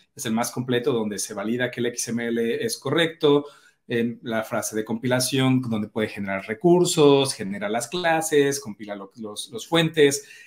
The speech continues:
genera resources, pruebas, empaqueta, genera los jars, integración e instalación. Todo el mundo conoce este. Es por eso es que es muy típico que nosotros hagamos Maven install. Pero si se dan cuenta,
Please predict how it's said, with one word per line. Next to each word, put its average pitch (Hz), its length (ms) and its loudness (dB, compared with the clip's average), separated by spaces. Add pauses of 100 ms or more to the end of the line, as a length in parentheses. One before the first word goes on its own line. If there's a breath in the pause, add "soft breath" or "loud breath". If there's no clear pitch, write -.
(120 loud breath)
genera 117 420 2
resources, 156 1000 4
pruebas, 147 880 6
empaqueta, 143 720 2
genera 120 300 -6
los 101 200 -8
jars, 135 360 -4
integración 139 680 -4 (640)
e 123 120 -4
instalación. 110 840 -4
Todo 143 140 6
el 151 80 6
mundo 147 180 0
conoce 120 380 -2
este. - 180 -8
Es 107 80 -4
por 131 140 0
eso 127 100 -2
es 131 80 -4
que - 80 -4
es 113 140 -4
muy 147 200 4
típico 131 320 0
que 113 140 0
nosotros 110 360 -8
hagamos 107 300 -4
Maven 107 220 -2
install. 101 360 -6 (380 soft breath)
Pero 127 140 2
si 135 140 2
se 131 80 6
dan 247 200 6
cuenta, 127 600 0